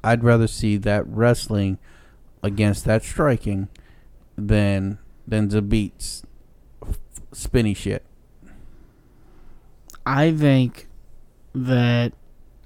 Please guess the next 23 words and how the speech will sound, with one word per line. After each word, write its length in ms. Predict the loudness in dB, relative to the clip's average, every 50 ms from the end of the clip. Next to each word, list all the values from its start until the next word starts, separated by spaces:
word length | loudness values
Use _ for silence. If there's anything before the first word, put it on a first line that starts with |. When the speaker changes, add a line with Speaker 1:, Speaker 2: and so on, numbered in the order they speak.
| -20 -20 -20 -16 -10
Speaker 2:
that 320 | -6 -2 0 2 2 2
would 160 | 0 0 0 2
be 420 | 2 2 2 2 2 0 -2 -4 -8 -18 -20 -20 -20 -20 -20 -20 -20 -20 -12 -8
a 80 | -8 -8
bad 400 | -8 -6 -2 0 2 2 2 2
decision 460 | 0 -2 -2 -2 -2 -2 -2 -2 -2
by 180 | -2 -2 -2 -2
Ortega. 560 | -2 -2 -4 -6 -6 -6 -6 -6 -6 -8 -10 -12 -18 -20 -20 -20 -18 -6 0
Speaker 1:
To 100 | 2 2
take 260 | 4 4 2 2 2 -2 -12 -20 -20 -20 -12 -6
Zombie? 500 | -2 -2 0 0 0 0 0 0 -2 -4 -8 -14 -20 -20 -20 -20 -20 -14 -6 0
Speaker 2:
Yes. 400 | 0 0 0 0 -4 -8 -12 -16 -18 -20 -20 -20 -20 -20 -20 -20 -20 -20 -20 -20 -20 -14
Speaker 1:
Why? 420 | -6 0 2 4 4 4 4 2 -2 -4 -10 -18 -20 -14 0
Speaker 2:
First 280 | 6 8 8 8 8 4
of 40 | 4
all, 80 | 6
he'll 220 | 6 6 6 6 6
lose. 400 | 6 6 6 2 -2 -6 -10 -12 -14 -18 -20 -20 -20 -20 -20 -16 -8
Speaker 1:
Why 160 | -4 0 2
Speaker 2:
S-, 100 | 2 4
Speaker 1:
say 220 | 6 6 4 4
he'll 80 | 2 -2
lose? 320 | -2 -2 -2 -2 -2 -4